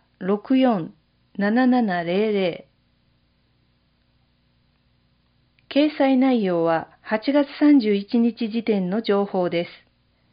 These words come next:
掲載の行事などは新型コロナウイルス感染症対策のため、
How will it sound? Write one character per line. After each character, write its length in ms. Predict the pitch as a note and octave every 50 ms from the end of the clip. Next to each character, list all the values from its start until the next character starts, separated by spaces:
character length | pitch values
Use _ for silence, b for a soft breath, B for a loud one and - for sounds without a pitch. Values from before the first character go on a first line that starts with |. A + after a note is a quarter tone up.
| _ _ _ _ _ _ _ _ _ _ _ _ _ _
掲 240 | - B3+ B3+ C4+ C4
載 240 | - C4+ B3+ B3+ B3+
の 160 | B3 B3+ B3
行 220 | G#3 C4+ C4+ C4
事 120 | G#3+ - G#3
な 160 | G3 F#3+ F3
ど 140 | E3 F3 E3+
は 220 | E3+ E3 E3+ - _ _ - -
新 160 | A3 A3+ A#3
型 240 | A#3+ B3 A#3+ B3 A#3
コ 140 | - A#3+ A3+
ロ 100 | A#3+ A#3+
ナ 160 | A#3+ B3 B3
ウ 100 | B3 B3+
イ 60 | B3+
ル 100 | A#3 A3+
ス 160 | A3+ - -
感 260 | _ - G#3 A3 A#3+ A#3+ -
染 180 | C4 B3 B3
症 240 | A#3+ - - A#3 A3+
対 260 | A3+ - B3 A#3+ A#3+
策 240 | A#3 - G#3 G#3 F#3
の 140 | F3+ F3 E3+
た 160 | - F3+ E3+
め、 280 | F3 E3+ E3+ E3+ -